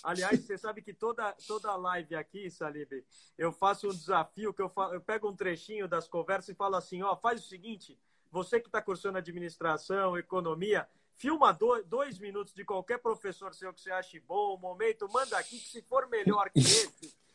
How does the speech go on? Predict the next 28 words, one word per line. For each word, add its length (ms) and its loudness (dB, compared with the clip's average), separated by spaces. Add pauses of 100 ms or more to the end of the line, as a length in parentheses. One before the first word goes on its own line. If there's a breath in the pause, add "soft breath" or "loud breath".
(140)
eu 180 6
faço 260 0
questão 360 -4
de 140 -10
publicar 520 -2
aqui 220 -2
no 80 0
Além 200 -2
da 120 -2
Facu. 420 -2 (240 loud breath)
E 80 -4
essas 320 0
três 240 -2
<laughs> 0 -
perguntas 400 0
que 60 -20
você 100 -4
tá 140 -4
co-, 220 -6
essas 220 -6
três, 360 -4
é, 100 -6
competências 600 -2
que 60 -8
você 40 -8
tá 120 -2
colocando 580 -6
aqui, 380 -8